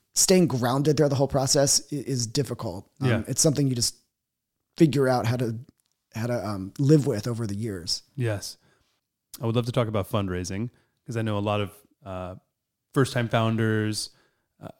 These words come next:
Speaker 2: come up to me or ask me or email me or ask me for advice. Like, "How do I, how do I raise my first round? How do I do this?"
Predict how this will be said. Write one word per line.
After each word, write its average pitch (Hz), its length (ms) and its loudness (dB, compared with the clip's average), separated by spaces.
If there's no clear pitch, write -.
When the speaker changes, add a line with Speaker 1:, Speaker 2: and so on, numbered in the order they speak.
Speaker 2:
come 123 160 0
up 107 140 -2
to 120 100 -2
me 113 200 0
or 107 120 0
ask 104 240 -4
me 113 80 -4
or 104 80 -6
email 110 320 -2
me 104 180 -4
or 101 80 -4
ask 101 160 -6
me 104 60 -12
for 104 140 -10
advice. 101 200 -6
Like, 98 120 -12
"How 113 160 -8
do 107 100 -6
I, 98 180 -6
how 104 120 -6
do 101 80 -6
I 95 40 -6
raise 95 220 -6
my 92 80 -10
first - 260 -16
round? - 280 -14
How 107 80 -8
do 104 120 -8
I 92 60 -8
do 92 180 -8
this?" 101 340 -12